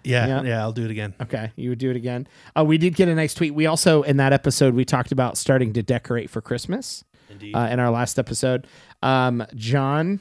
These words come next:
Speaker 2: uh, on Twitter said we were ready with our lights and decor two days after Christmas, and, uh, post, sent us a couple pictures if you wanna follow us on Twitter.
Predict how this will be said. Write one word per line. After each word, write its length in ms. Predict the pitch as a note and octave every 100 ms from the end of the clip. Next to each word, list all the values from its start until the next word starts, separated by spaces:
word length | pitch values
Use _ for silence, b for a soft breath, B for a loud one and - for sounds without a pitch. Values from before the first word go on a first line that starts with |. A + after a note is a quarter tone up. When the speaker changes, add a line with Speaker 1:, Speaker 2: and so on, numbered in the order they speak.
| _ _ A#2+
Speaker 2:
uh, 240 | A2+ A2+
on 220 | - B2+ B2+
Twitter 500 | - D#3 D#3 F3+ - _ _ -
said 320 | - D#3 C3
we 180 | C3 D3+
were 160 | D3+
ready 400 | C#3 D3 D3+ C#3+ - _ _ _
with 140 | D3 C3
our 140 | C#3
lights 340 | B2+ C#3 D3+ -
and 100 | B2
decor 460 | C3+ - D3 C#3 C#3+
two 260 | - - G3
days 280 | G3 E3+ -
after 260 | C#3 -
Christmas, 640 | C#3+ D#3+ E3+ A#2+ A2 - - _ b b b _
and, 240 | B2+ C3 B2+
uh, 220 | B2+ A#2+
post, 280 | - D#3 D3+
sent 300 | - - D#3
us 120 | D3+
a 40 | C#3+
couple 260 | - C#3+
pictures 400 | C#3 D3 - C3+
if 160 | A#2+ -
you 80 | C3
wanna 120 | B2
follow 260 | - B2+ B2
us 140 | A#2
on 140 | B2 A2+
Twitter. 380 | - C3 A#2+